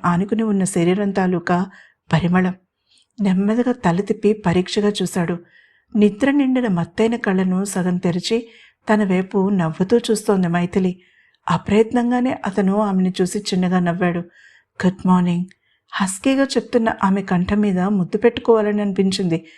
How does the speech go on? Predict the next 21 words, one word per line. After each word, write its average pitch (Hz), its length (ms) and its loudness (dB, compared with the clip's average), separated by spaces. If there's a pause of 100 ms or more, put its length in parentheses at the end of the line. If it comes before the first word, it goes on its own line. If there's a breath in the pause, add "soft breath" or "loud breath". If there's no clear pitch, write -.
(240 loud breath)
రామ్కి. 185 640 2 (400 soft breath)
ఆ 165 160 2
ఉద్దేశంతోనే 202 840 0 (220)
పూర్తిగా 220 580 2
ఆమె 180 240 2
వైపు 185 400 0
తిరిగాడు. 175 520 0 (540 soft breath)
రామ్ 214 360 4
అలా 277 160 0
తిరగడంతో 214 800 0 (340 loud breath)
మైథిలి 190 560 2
మరింత 185 440 2
దగ్గరగా 196 440 2
జరిగి 190 520 0 (320 soft breath)
వాళ్ళ 175 220 4
పొజిషన్ 190 600 0
మరింత 190 380 2
ఇంటిమేట్ 202 600 0
అయ్యింది. 175 460 -2 (600 soft breath)
పక్కకి 262 340 0
తిరగడంతో 247 800 2